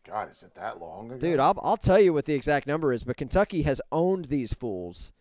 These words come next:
Speaker 2: It's at
Speaker 1: Twenty twenty-two,
Speaker 2: Louisville.
Speaker 1: Louisville lost. Twenty twenty-one, Louisville lost. Twenty,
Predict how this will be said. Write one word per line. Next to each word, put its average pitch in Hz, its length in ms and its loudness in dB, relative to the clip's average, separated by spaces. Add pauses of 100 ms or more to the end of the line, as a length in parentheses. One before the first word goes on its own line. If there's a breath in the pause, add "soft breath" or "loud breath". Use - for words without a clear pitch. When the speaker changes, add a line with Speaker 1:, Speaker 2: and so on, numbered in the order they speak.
(120)
Speaker 2:
It's 139 180 -2
at 165 220 2
Speaker 1:
Twenty 165 160 0
twenty-two, 165 60 2 (140)
Speaker 2:
Louisville. 143 380 2 (640)
Speaker 1:
Louisville 131 460 0
lost. 104 400 -4
Twenty 131 260 -8
twenty-one, 139 760 -4 (1160)
Louisville 131 480 -4
lost. 110 480 -2
Twenty, 135 440 -8